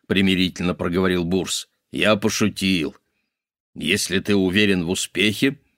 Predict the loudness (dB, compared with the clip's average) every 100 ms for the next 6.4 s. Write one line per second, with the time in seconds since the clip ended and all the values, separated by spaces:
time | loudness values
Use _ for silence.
0 | _ -4 -2 0 0 0 0 0 -2 -2
1 | -8 _ -6 -2 -2 -2 0 0 0 -4
2 | -4 -2 -2 0 2 2 0 0 0 0
3 | 0 0 -2 -2 -6 -8 -10 _ _ _
4 | _ _ 0 4 4 2 -2 0 0 2
5 | 2 4 2 0 2 2 2 0 0 -2
6 | -8 -8 -8 -10